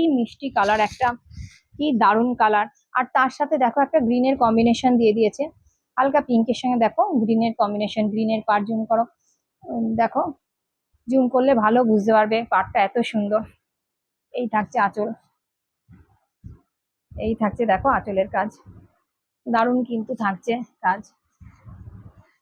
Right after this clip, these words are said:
সবাইকে অনুরোধ করছি দেরি করো না, প্লিজ আসো।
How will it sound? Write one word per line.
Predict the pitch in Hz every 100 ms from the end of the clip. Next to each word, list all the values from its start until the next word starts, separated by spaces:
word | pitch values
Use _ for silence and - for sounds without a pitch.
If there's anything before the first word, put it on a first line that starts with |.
| _ _ _ - - -
সবাইকে | - 233 240 254 262
অনুরোধ | 226 233 226 240
করছি | 226 - 247
দেরি | 214 208
করো | 208 202
না, | 202 208 - - _
প্লিজ | - 254 285 240
আসো। | 196 -